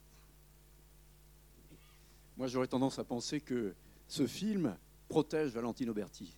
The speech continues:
Ça sera plus difficile pour le ministère de la Défense d'engager des poursuites contre elle au vu de ce qu'elle raconte. Je pense que f-, finalement, mettre sur la place publique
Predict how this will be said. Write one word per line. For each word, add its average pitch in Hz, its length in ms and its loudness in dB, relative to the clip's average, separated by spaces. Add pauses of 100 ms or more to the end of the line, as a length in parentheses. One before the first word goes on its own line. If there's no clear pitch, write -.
(340)
Ça - 140 -2
sera 143 180 -2
plus 196 220 0
difficile 170 800 -2 (360)
pour 135 140 2
le 131 60 6
ministère 127 400 4
de 120 80 4
la 120 120 6
Défense 120 440 0
d'engager 123 340 0
des 113 120 0
poursuites - 400 -4
contre 127 280 -2
elle 156 240 0 (640)
au 143 140 4
vu 147 400 0 (140)
de 113 100 -2
ce - 160 -4
qu'elle 117 160 0
raconte. 151 500 -4 (400)
Je - 80 -20
pense 160 200 0
que 135 80 0
f-, 117 180 -4 (140)
finalement, 165 560 0 (240)
mettre 156 420 2
sur 151 140 -4
la 135 100 2
place 143 220 -2
publique 156 560 -6